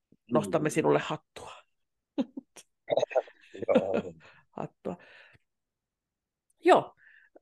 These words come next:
Speaker 1: Mennään muit-, muitta mutkitta. Mulla on paljon, paljon asiaa. Olen innostunut yhdestä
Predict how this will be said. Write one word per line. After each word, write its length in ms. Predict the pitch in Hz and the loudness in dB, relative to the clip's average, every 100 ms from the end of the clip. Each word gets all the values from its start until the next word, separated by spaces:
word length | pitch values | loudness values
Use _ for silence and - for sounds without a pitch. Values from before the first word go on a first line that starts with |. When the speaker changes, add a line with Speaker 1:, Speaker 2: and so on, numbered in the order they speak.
| _ _ _ _ 277 | _ _ _ _ 2
Speaker 1:
Mennään 260 | 277 226 | 6 6
muit-, 260 | 254 285 - | 6 2 2
muitta 340 | 254 277 269 254 | 2 4 6 4
mutkitta. 460 | 247 247 214 - | 4 2 -2 0
Mulla 180 | 202 202 | 2 4
on 80 | 190 | 6
paljon, 420 | 233 247 247 220 | 8 8 6 4
paljon 380 | 226 214 196 - _ _ _ - | 4 4 2 -4 _ _ _ 2
asiaa. 380 | 208 208 175 165 | 2 4 4 4
Olen 280 | 165 170 - | 4 0 0
innostunut 640 | 180 165 - 151 151 - - - | -2 -4 -6 -6 -6 -8 -12 -8
yhdestä 280 | 156 - | -6 -4